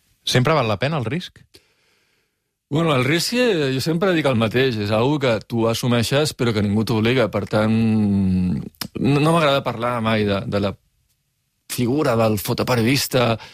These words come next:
Speaker 2: de conflictes, de la perspectiva de la seva pròpia història, perquè realment, torno a insistir, nosaltres som transmissors d'aquestes imatges, d'aquestes històries, i ningú ens obliga a anar allà. Per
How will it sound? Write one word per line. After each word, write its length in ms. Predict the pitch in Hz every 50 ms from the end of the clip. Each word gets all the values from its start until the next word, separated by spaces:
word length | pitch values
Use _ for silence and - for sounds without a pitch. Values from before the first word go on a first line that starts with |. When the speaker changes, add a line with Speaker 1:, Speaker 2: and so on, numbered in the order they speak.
| - _ _ _
Speaker 2:
de 140 | - 135 120
conflictes, 640 | 110 117 117 98 - - 131 147 113 - 123 120 101
de 60 | 123 117
la 60 | -
perspectiva 440 | - 110 - - 110 - - 131 127
de 40 | 120
la 60 | 110
seva 140 | 120 120 117 123
pròpia 200 | 98 127 123 110
història, 420 | - - 131 120 120 123 135 147 147 - - - - _ _ - -
perquè 260 | - 120 120 - 123 117
realment, 420 | 127 127 131 131 131 139 147 139 - - - - -
torno 220 | - 131 131 139
a 60 | 127
insistir, 340 | 113 - 113 - - 156 151
nosaltres 320 | 127 117 120 117 139 135 - 135
som 160 | 131 131 131 113
transmissors 600 | 135 131 135 107 113 117 104 - 156 165 143 113
d'aquestes 400 | 110 104 104 98 92 - 110 95
imatges, 440 | 101 98 110 117 117 - 123 117 120 107
d'aquestes 340 | 107 104 104 - - 110
històries, 640 | 104 101 - - 123 123 117 117 120 127 131 - - - - - - - - _ _ -
i 240 | 139 127 120 120 113 120
ningú 220 | 117 113 123 143
ens 100 | 123 131
obliga 220 | 131 123 107 95
a 40 | 92 95
anar 80 | 95 95
allà. 140 | 104 107 101 92
Per 100 | 98